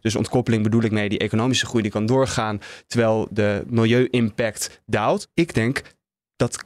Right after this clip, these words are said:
kan niet. En Barbara zegt, we hebben het nog niet geprobeerd. Wat zij voorstelt, hebben we inderdaad nog niet geprobeerd. Maar ik wil wel aangeven, eh, dat, dat groene groei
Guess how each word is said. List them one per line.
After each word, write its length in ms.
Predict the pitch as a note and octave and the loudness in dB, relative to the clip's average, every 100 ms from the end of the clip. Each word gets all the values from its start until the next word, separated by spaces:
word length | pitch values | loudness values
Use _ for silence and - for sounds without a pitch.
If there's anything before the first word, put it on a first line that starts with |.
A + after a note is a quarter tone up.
| - | -2
kan 160 | F#3 | 2
niet. 160 | C3 A2 | 2 2
En 60 | |
Barbara 280 | B2 D#3 D#3+ | 2 4 2
zegt, 400 | C3+ C#3+ - - _ _ _ | 2 0 -2 -18 _ _ _
we 120 | A#2 | 0
hebben 240 | A#2+ D#3 D3 | 0 2 0
het 120 | C3+ | 0
nog 140 | B2 | 2
niet 280 | A#2 B2+ - - _ | 2 2 -2 -10 _
geprobeerd. 680 | - A#2+ A2 A2+ D#3+ - _ | -4 -2 0 2 0 -4 _
Wat 180 | A#2 A#2 | -4 0
zij 200 | D#3 F3 | 0 0
voorstelt, 420 | - D#3 - C3+ | 2 0 2 2
hebben 260 | G#2 C3+ B2+ | 2 2 2
we 60 | |
inderdaad 400 | B2 A2+ A2+ A#2 - - - | 2 2 0 -2 -6 -10 2
nog 180 | A#2 | 4
niet 160 | A#2+ C3 | 4 2
geprobeerd. 560 | - - A2 A2 - - | 0 -2 0 0 0 -2
Maar 140 | A#2 | -2
ik 80 | A#2 | 0
wil 140 | A#2 | 2
wel 200 | A#2 D#3 | 4 2
aangeven, 640 | C3 A#2 - A#2 A2+ C3+ E3+ - - - _ - | 0 -2 0 0 2 0 -2 -8 -10 -16 _ -2
eh, 200 | B2 A#2 | 0 2
dat, 400 | A2 A#2 B2 - - _ _ | 2 0 0 -4 -10 _ _
dat 140 | - G#2+ | -6 -2
groene 260 | - B2+ G#2+ | 2 4 4
groei 420 | - D3 A#2+ A#2+ | 4 4 4 0